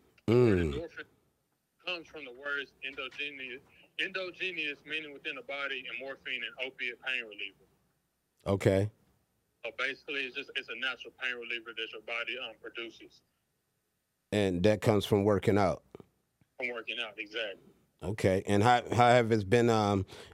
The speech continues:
Speaker 1: it's been working good for you? Uh, how it's been?
Speaker 2: Yeah, man, I had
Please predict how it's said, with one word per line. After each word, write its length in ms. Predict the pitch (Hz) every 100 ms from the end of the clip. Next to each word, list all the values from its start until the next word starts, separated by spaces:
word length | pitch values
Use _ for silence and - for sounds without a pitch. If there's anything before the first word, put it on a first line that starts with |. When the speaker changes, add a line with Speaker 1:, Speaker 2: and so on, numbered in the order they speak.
| -
Speaker 1:
it's 120 | 110
been 180 | 123 113
working 360 | 131 127 117
good 240 | 104 147 147
for 160 | 156
you? 260 | 160 160 156 -
Uh, 180 | - 95
how 220 | 107 113
it's 140 | 113 104
been? 360 | 131 104 85 - _ _ _ _ _ _ _ _ _ _
Speaker 2:
Yeah, 160 | 131 139 127
man, 140 | 123
I 80 |
had 80 | 135